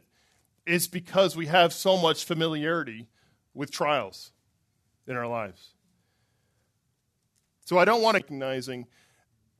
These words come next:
that there's a reality that many of you guys are facing have faced trials and are facing trials right now and will face trials.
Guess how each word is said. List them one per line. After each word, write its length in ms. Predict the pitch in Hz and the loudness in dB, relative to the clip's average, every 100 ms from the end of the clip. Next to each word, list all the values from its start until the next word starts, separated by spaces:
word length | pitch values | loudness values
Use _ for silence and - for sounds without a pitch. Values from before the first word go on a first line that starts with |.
| _ - | _ -10
that 200 | 151 160 | -6 2
there's 300 | 202 226 214 | 2 2 0
a 40 | |
reality 500 | 185 185 175 190 175 | 0 4 4 4 4
that 120 | 151 156 | -2 -2
many 140 | 170 | -4
of 80 | 170 | -4
you 80 | 156 | 0
guys 240 | 147 135 | 0 0
are 60 | 131 | -6
facing 600 | 151 147 - 135 127 - _ _ - | -4 -4 -6 -10 -10 -14 _ _ 2
have 180 | 185 - | 4 4
faced 280 | 180 - - | 0 -2 -2
trials 340 | 156 147 151 | 2 2 0
and 180 | 165 143 | -4 -4
are 240 | 156 165 175 | -2 0 0
facing 400 | - 139 - 135 | -4 -6 -6 -12
trials 400 | - 127 123 120 | -8 -6 -6 -8
right 200 | 117 107 | -12 -10
now 260 | 123 104 - _ _ _ _ _ _ | -10 -12 -18 _ _ _ _ _ _
and 340 | 139 160 160 | -6 -6 -8
will 200 | 147 156 | -8 -8
face 240 | 196 123 104 | -6 -10 -12
trials. 560 | - 98 92 - _ | -16 -16 -18 -20 _